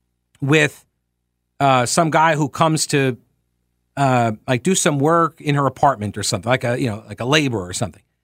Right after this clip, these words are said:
And it's a black guy. And I don't understand what they're saying 'cause it's all in Chinese. But she, like, it looks like he makes sexual advances to her.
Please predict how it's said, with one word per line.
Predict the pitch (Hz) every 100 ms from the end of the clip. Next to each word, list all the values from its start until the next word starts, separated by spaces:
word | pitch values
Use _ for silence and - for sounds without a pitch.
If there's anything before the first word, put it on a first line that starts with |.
| _ _
And | 143
it's | 139
a | 147
black | 175 208 -
guy. | 104 - - _ _ _ _ _ _ _ _ _ -
And | 165 156 151 123 _ _ _ _ _ _ _ -
I | 220
don't | 214
understand | 190 170 - 190
what | 180
they're | 160
saying | - 180 180
'cause | 165 131
it's | -
all | 156 156
in | 151
Chinese. | 139 147 139 139 101 95 - _ _ _
But | 160 156
she, | 175 165
like, | 151 139 -
it | 151 139
looks | 214 - -
like | 190 165 -
he | - - 226
makes | 202 180 -
sexual | - 220 226 - 233
advances | 170 135 120 143 180 - 226 -
to | 247 196
her. | 220 240